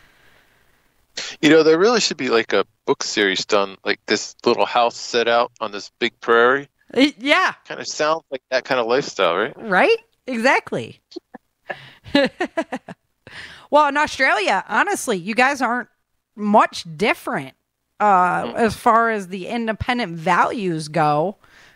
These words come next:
Speaker 2: because your, you know, your ancestors were plopped there and you had to
Speaker 1: <laughs> Yeah.
Speaker 2: figure it out, right?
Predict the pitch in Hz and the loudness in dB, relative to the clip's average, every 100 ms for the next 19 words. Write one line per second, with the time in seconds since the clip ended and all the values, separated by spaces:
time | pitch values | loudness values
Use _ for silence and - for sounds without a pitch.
0 | - 208 247 254 240 226 208 196 202 269 | -2 0 0 2 2 2 -4 -10 -6 -2
1 | 269 247 214 233 226 214 214 214 233 202 | 0 -2 -6 -6 2 2 2 2 0 2
2 | 220 226 - 220 - 233 214 208 196 196 | 0 0 0 0 0 -2 0 0 -4 -2
3 | 196 214 202 - 220 247 - 202 170 135 | 2 4 4 2 0 0 -2 -6 -6 -8
4 | - _ _ _ _ _ 226 233 214 240 | -14 _ _ _ _ _ 0 2 2 0
5 | 190 185 - 240 311 269 294 277 320 226 | -2 -12 -10 -4 -4 -2 2 2 2 0
6 | - - 180 202 320 | -4 -10 -6 -4 -6